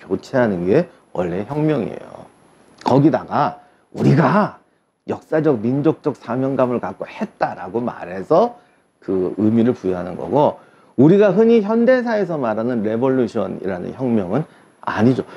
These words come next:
근데 이걸 혁명이 원래 뜻이고 레볼루션도 갖다 붙인 건데, 요즘 이걸 거꾸로 반대로 해석을 해서 뭐, 이게 혁명이란 뭐, 이런 거라고 하시는지 모르겠어요. 그러니까 여기서 말하는 혁명은 아주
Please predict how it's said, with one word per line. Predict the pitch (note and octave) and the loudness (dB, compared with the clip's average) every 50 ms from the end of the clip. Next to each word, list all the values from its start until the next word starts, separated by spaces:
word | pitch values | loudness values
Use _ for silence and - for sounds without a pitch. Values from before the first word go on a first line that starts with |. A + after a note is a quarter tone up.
| - - | -2 4
근데 | - A#3 D#4 | 6 6 8
이걸 | E4+ F4 E4 D#4+ C#4 | 8 8 6 6 6
혁명이 | - - F4 F4+ F#4+ G4+ G4+ A4 A4 E4 | 4 0 0 2 4 4 6 6 6 6
원래 | G#3+ C#3+ C#3 D3 F3 F3 - | 6 6 4 4 2 2 2
뜻이고 | - E3+ - D3 C#3 B2 | 2 0 2 2 2 4
레볼루션도 | A2+ A2+ C#3 D#3+ G3 A3+ A#3 A3+ - G#3+ F#3 D#3 | 4 4 4 6 6 6 4 4 2 0 -2 -2
갖다 | B2+ A2+ A2 - D#3+ - - _ _ _ _ _ | -2 -2 -2 -2 -2 -2 -6 _ _ _ _ _
붙인 | - A#3 A#3 - - G#4+ G4 B3 | 0 0 0 4 4 4 6 6
건데, | G#3+ E3+ C#3+ A#2+ G2+ A2+ A#2 C3+ C3 G2+ F2+ - _ _ _ _ _ _ _ _ | 6 4 4 4 2 2 4 4 2 2 0 -6 _ _ _ _ _ _ _ _
요즘 | - F3 G3+ A3+ F#4 D#4 A3 | 2 4 4 6 6 4 4
이걸 | A3+ B3 D#4 A3+ - | 4 4 2 2 2
거꾸로 | - E4+ D#4+ - - A4+ G#4 F#4+ D4+ B3 A3 F3+ D#3 - | 0 0 0 2 2 6 6 6 8 8 6 6 4 2
반대로 | - - A#2+ B2+ D#3 E3 D#3+ E3+ D#3 C#3+ | -2 -6 -4 -2 0 2 2 2 2 2
해석을 | C3 C3+ B2 C#3 C3+ A#2 G#2 G#2+ G#2 | 0 -4 -4 -4 -4 -4 -4 -4 -6
해서 | - - D#3+ C3+ G2 - _ _ _ _ _ _ _ _ _ _ | -4 -4 -4 -4 -4 -6 _ _ _ _ _ _ _ _ _ _
뭐, | - A2 B2 C3+ C3 | -2 2 4 6 6
이게 | B2 G#2+ G2 F2+ | 6 4 2 -2
혁명이란 | - - - G3+ B3 B3 B3+ C#4 C#4 C4 A#3 G3+ E3+ E3+ E3 D#3+ D3 C3+ | -4 0 2 4 4 6 6 6 6 6 6 6 6 4 4 2 0 -2
뭐, | C3 C3 C3 C3 B2+ A#2 | 0 2 2 4 4 4
이런 | A2+ B2 B2+ B2+ B2 A#2+ A2 | 2 2 2 2 2 0 -2
거라고 | G#2 G#2+ G#2 G#2 G#2+ G#2 F#2+ | -2 -2 -2 -2 -2 -2 -4
하시는지 | - - G#2 - G2+ G2 F#2+ F#2+ F2+ F2+ | -6 -8 -12 -14 -12 -10 -8 -8 -6 -6
모르겠어요. | F#2 E2+ E2+ - - - - - - - - - _ _ _ _ _ _ _ _ | -6 -6 -6 -8 -10 -12 -14 -14 -16 -18 -18 -20 _ _ _ _ _ _ _ _
그러니까 | - B2+ A#2+ A2 G#2 | -2 0 0 2 0
여기서 | G#2 B2 C3+ D#3 D3 E3+ | 0 2 2 2 0 0
말하는 | D3+ A#2+ A2+ G#2 G2 F#2+ F#2+ | -4 -4 -6 -6 -8 -10 -10
혁명은 | G#2+ G2 F#2 E2+ F2+ B2 - - | -12 -12 -10 -10 -8 -8 -8 -8
아주 | - G#2+ B2 C#3+ E3+ G3 - | -6 -6 -2 0 0 0 -2